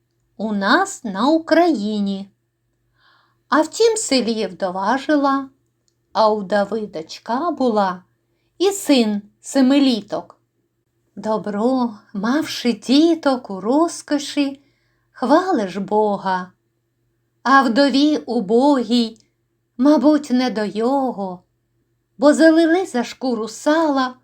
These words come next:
трохи не пропала. Думала в черниці, або йти топиться,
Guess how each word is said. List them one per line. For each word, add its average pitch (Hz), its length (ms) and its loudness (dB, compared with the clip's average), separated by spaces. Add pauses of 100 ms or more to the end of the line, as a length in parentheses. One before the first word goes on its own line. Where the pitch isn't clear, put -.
(480)
трохи 277 640 0
не 220 180 -2
пропала. 185 880 -8 (1000)
Думала 311 800 2 (120)
в - 80 -20
черниці, 214 1160 -6 (720)
або 240 260 2
йти 247 340 -2
топиться, 233 1000 -6